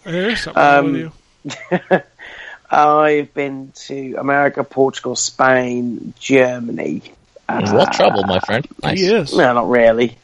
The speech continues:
Speaker 2: Not really. I, but I
Speaker 3: Well,
Speaker 2: really,
Speaker 3: well traveled
Speaker 2: really
Speaker 3: than, than us, anyway.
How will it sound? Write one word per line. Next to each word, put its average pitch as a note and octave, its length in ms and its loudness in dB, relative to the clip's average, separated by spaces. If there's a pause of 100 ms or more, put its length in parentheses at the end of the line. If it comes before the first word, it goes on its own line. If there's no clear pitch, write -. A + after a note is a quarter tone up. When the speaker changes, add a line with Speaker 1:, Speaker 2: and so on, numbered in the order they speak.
(440)
Speaker 2:
Not A3+ 180 4
really. A#2 260 -6
I, E3+ 220 4
but D3+ 260 -2
I E3 120 2
Speaker 3:
Well, C#3 420 2
Speaker 2:
really, C3+ 300 -6
Speaker 3:
well B2+ 140 6
traveled D3 340 2
Speaker 2:
really D3 180 -2
Speaker 3:
than, C3 140 -12
than F#2+ 180 -12
us, G#2 300 -4
anyway. E2+ 340 -10